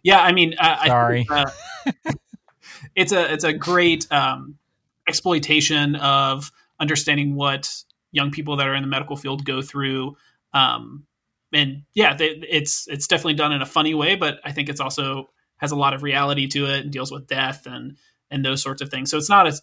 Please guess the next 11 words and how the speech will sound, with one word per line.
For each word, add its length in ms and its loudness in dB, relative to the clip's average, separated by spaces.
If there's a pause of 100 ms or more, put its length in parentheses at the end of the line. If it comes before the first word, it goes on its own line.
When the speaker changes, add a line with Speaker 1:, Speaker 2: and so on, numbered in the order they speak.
Speaker 1:
a 220 0
standard 520 0
typical 440 -6
comedy, 640 0 (380)
um, 560 -6
like 100 -4
some 140 -4
of 60 -6
the 60 -10
other 120 -12
shows. 360 -12